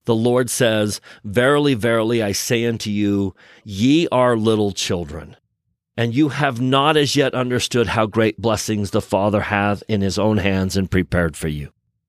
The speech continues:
You cannot bear all things now. I think that's his subtle way of saying, "Hey, I, I recognize you're trying, but boy, you're not there yet." You cannot bear all things now.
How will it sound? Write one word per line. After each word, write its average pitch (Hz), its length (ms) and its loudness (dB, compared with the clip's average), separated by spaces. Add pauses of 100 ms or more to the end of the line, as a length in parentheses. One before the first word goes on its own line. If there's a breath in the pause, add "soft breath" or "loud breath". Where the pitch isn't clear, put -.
(240)
You 120 320 0
cannot 139 800 -2
bear 120 320 0
all 107 260 -2
things 92 420 -4
now. 87 300 -4
I 101 100 -2
think 143 240 -2
that's 135 280 -2
his 135 140 0
subtle 120 360 0
way 110 180 0
of 104 140 -2
saying, 104 520 -4 (280)
"Hey, 117 200 0
I, 107 220 2
I 113 100 0
recognize 139 600 0
you're 117 100 0
trying, 110 600 0 (440 loud breath)
but 113 280 -2
boy, 113 220 2
you're 107 180 2
not 104 260 0
there 98 200 2
yet." 82 440 -4 (800 soft breath)
You 117 220 0
cannot 135 720 -2 (100)
bear 120 400 0
all 107 180 0
things 95 400 -4
now. 92 360 0